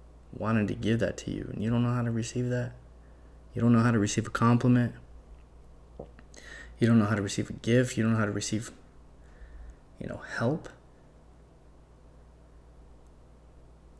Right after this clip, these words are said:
It's time to give it up, people. It's time to let go.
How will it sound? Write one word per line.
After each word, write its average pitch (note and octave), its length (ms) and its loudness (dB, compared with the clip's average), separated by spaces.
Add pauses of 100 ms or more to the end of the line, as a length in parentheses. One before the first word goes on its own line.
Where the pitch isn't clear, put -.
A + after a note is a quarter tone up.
(800)
It's - 120 -16
time C3+ 280 2
to B2+ 60 6
give C3 220 2
it B2+ 80 0
up, B2 180 0
people. A#2 360 -2 (2000)
It's - 100 -10
time C3 280 2
to A#2 60 4
let A#2 220 6
go. A2 300 2